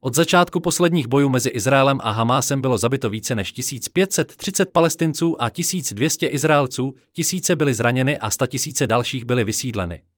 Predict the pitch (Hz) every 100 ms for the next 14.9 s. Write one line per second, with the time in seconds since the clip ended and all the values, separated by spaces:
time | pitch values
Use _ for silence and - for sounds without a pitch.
0 | _ _ _ _ _ _ _ _ _ _
1 | _ - 175 196 196 190 180 170 - 165
2 | 135 120 135 135 110 107 107 101 123 -
3 | 117 120 - - 123 143 143 131 123 -
4 | 101 87 - _ _ _ _ _ _ _
5 | _ _ _ _ _ - 127 143 160 156
6 | 160 156 147 139 131 123 127 123 117 117
7 | 127 104 90 127 147 143 139 127 117 113
8 | - 123 - 127 131 _ 117 120 123 113
9 | 127 160 156 151 147 135 - 165 170 156
10 | 151 139 120 98 80 67 _ _ _ _
11 | _ _ _ _ _ _ _ _ _ -
12 | 131 160 170 156 156 - 139 160 151 -
13 | 127 143 147 147 143 131 123 131 127 127
14 | 117 117 - 104 98 92 113 143